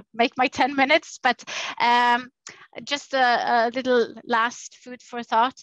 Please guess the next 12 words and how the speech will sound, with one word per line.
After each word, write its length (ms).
Um, 380
it's 160
no 140
longer 260
the 200
big 300
beating 420
the 100
small, 440
but 80
the 80
fast 680